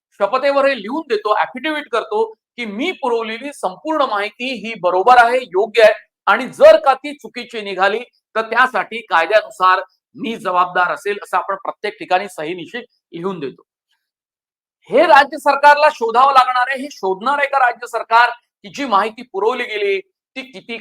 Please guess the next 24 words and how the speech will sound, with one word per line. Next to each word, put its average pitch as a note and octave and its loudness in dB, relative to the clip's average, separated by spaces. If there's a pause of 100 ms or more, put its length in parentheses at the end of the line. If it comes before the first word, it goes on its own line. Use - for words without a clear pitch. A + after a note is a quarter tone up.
(120)
खोटी F3 -2
आहे G#3+ 6
किंवा G3+ 4 (320)
खरी D#3+ -2
आहे? G#2 -12 (640)
आता D4 8 (220)
जे C#4+ -2
काही D4 6
फॅक्ट्स D#4 2 (140)
आपल्याला C4+ 4 (260)
जे G3+ -10
काही B3 4
उपलब्ध B3+ 0
आहेत G#3 6 (140)
किंवा A3 0
जे A#3 0
आपण, A3+ 0 (360)
अ, E3 -8
मांडतो F3 2
आहे, F#3 4 (840)
यानुसार D4 4
मात्र B3+ -2
एक B3 -4 (300)
गोष्ट B3 -4